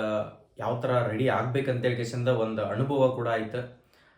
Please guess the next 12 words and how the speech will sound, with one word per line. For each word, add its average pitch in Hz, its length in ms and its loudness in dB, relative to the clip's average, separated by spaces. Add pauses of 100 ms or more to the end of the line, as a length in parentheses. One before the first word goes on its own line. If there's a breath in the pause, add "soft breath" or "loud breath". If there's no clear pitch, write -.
(180)
So, 117 140 -4
ನೀವು 113 260 -2
ಆಗಿಲ್ಲ 110 640 -2
ಅಂತ 123 100 -2
ಹೇಳ್ಕೇಸಿಂದ 120 400 -2
ಯಾರೂ, 120 640 -2
ಆ, 110 180 -8
ಹಿಂಜರಿಬೇಡ್ರಿ. 117 680 -2
ಯಾಕಂದ್ರೆ 117 640 -6 (320 loud breath)
ನಿಮ್ಗೆ 131 220 0
ಎಕ್ಸ್ಪೀರಿಯನ್ಸ್ 156 560 0
ಆದ್ರೂ 135 420 0